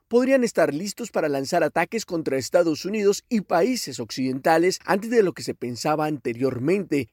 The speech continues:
y que luego de la retirada estadounidense de Afganistán podrían ser más factibles, como remarcó el subsecretario de Política del Departamento de Defensa,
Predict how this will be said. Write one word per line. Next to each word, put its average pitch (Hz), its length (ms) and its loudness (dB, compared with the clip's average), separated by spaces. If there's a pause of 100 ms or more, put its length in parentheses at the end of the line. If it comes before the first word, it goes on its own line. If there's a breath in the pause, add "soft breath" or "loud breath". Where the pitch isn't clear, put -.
(120)
y 233 140 2
que 117 200 -2
luego 170 340 4
de 165 100 0
la 147 100 0
retirada 135 460 -2
estadounidense 143 800 0
de 123 120 -4
Afganistán 147 680 -2
podrían 233 380 4
ser 202 240 -4
más 180 340 -4
factibles, 202 880 -6
como 139 240 4
remarcó 139 600 2
el 214 180 4
subsecretario 233 720 -4
de 226 140 0
Política 175 560 -4
del 151 160 0
Departamento 151 720 0
de 135 140 2
Defensa, 175 580 0